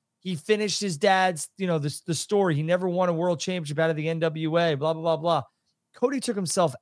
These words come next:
out of that. And what a story that is now that he is telling in W W E. 'Cause Cody was only a T N T champion. He was never the A E W World Championship.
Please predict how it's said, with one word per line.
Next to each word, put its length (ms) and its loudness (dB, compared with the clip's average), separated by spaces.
out 240 2
of 80 0
that. 300 -2
And 160 -2
what 160 -2
a 60 4
story 480 -4
that 120 4
is 200 -2
now 220 0
that 100 -2
he 160 -6
is 100 -2
telling 320 -4
in 80 -2
W 180 0
W 240 -4
E. 360 -2
'Cause 140 -8
Cody 300 2
was 120 0
only 200 2
a 40 0
T 200 -6
N 80 -4
T 180 -6
champion. 400 -2
He 80 0
was 160 -4
never 180 0
the 140 0
A 40 -2
E 20 -4
W 260 -2
World 220 -2
Championship. 340 -6